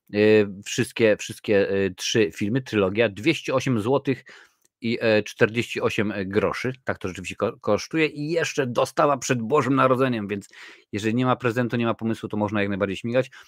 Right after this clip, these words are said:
Oczywiście te wszystkie filmy, tytuły, wszystkie tytuły są w, w opisie, więc można sobie spokojnie, mm, je, je zgarnąć, jeżeli teraz ci się nie udało, bo, no, wiadomo, czasami się trzeba, e, chwilę, e, chwilę zastanowić. Dobra, lecimy dalej.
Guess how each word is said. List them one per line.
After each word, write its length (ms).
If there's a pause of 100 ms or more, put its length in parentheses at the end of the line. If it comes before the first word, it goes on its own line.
(160)
Oczywiście 300
te 100
wszystkie 300
filmy, 280
tytuły, 420
wszystkie 260
tytuły 280
są 220
w, 40 (280)
w 40
opisie, 400 (840)
więc 140
można 200
sobie 140
spokojnie, 460 (520)
mm, 140 (280)
je, 340
je 160
zgarnąć, 400
jeżeli 200
teraz 180
ci 100
się 100
nie 120
udało, 300
bo, 340 (140)
no, 180 (500)
wiadomo, 200
czasami 260
się 120
trzeba, 180 (380)
e, 80
chwilę, 360
e, 260
chwilę 260
zastanowić. 500
Dobra, 240
lecimy 280
dalej. 300